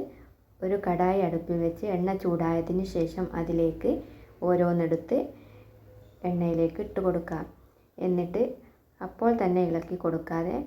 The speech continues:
ഒരു അഞ്ച് സെക്കൻഡ് അവിടെ വെച്ചതിന് ശേഷം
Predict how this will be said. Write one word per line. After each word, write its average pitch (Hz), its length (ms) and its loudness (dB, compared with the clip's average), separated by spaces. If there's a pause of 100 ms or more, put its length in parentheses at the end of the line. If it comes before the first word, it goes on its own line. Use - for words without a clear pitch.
(320)
ഒരു 196 220 0 (540)
അഞ്ച് 185 320 -4 (480)
സെക്കൻഡ് 175 460 -2
അവിടെ 175 260 0
വെച്ചതിന് 180 480 -2 (100)
ശേഷം 160 320 -2